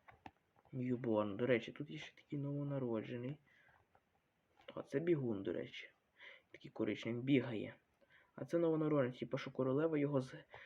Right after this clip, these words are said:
генів людини. В нього гени людини і чужого одночасно. Тільки, типу, як мутант. Він народжений з генів людини і чужого одночасно.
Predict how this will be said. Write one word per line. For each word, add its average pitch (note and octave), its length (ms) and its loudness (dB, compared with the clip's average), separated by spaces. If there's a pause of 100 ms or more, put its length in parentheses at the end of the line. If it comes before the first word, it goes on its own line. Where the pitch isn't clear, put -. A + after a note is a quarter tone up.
(240)
генів D#3 360 4
людини. A#2 420 4
В G#2+ 40 -4
нього C#3 220 0
гени D3 320 2
людини D#3 480 4
і D3 80 0
чужого C#3+ 500 2
одночасно. C#3+ 640 0
Тільки, C3 240 -8
типу, C3 180 -4
як B2+ 140 -4
мутант. C3+ 640 0 (1160)
Він D3 120 -6
народжений C#3 440 -4
з D3 80 -8
генів D3 280 0
людини C#3 440 2
і C#3+ 40 -4
чужого C#3 480 -4
одночасно. B2+ 600 -6